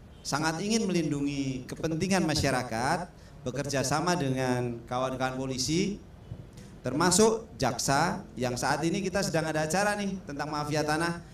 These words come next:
karena pemerintah ma-, sangat antusias untuk melindungi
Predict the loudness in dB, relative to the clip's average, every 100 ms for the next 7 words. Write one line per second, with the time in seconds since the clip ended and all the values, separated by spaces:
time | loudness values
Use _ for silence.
0 | -18 -10 -4 0 2 4 6 6 6 6
1 | 6 4 2 2 2 4 2 0 -10 -18
2 | -20 -20 -20 -20 -18 -20 -18 -20 -6 2
3 | 4 6 8 8 6 4 -4 -6 -6 -2
4 | 2 2 0 -4 -16 -20 -20 -20 -20 -20
5 | -2 4 6 6